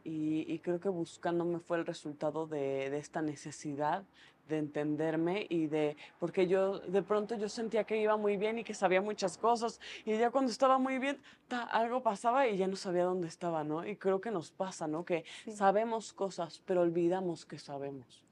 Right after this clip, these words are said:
Speaker 1: ¿no?
Speaker 2: Claro.
Speaker 1: Y es como un juego del ocultamiento de nosotros mismos, y, y eso fue, era algo que me volaba a entenderlo y decir, "Pero si yo ya lo sé, ¿por qué me volví a perder?",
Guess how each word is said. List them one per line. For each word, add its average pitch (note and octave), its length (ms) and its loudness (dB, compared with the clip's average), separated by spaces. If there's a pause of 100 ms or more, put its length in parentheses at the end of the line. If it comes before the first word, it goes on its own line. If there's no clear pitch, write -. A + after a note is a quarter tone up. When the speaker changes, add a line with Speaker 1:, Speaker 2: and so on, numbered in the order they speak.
(260)
Speaker 1:
¿no? A3 60 -12
Speaker 2:
Claro. F3+ 220 -4
Speaker 1:
Y E3+ 200 4
es - 240 -4
como F3+ 160 -2
un E3+ 140 0
juego E3+ 340 -4
del D3+ 180 -2
ocultamiento D3+ 920 -4
de C#3+ 100 -8
nosotros C#3+ 560 -10
mismos, C#3+ 580 -8 (420)
y, E3 380 4
y F3 100 2
eso F3 460 -2 (420)
fue, - 240 -2
era F3 140 4
algo F3 220 0
que F3 120 -6
me D3+ 160 -2
volaba C#3+ 460 -2
a C#3+ 60 -6
entenderlo D3 800 0
y D3 140 -12
decir, C#3 500 -12
"Pero D3+ 240 -8
si D#3 180 -8
yo E3 140 0
ya F#3 140 0
lo F3 120 -2
sé, F3+ 200 -8
¿por F3 180 -8
qué F3+ 100 -4
me F#3 140 -2
volví D3+ 320 0
a D#3 80 2
perder?", E3 460 -4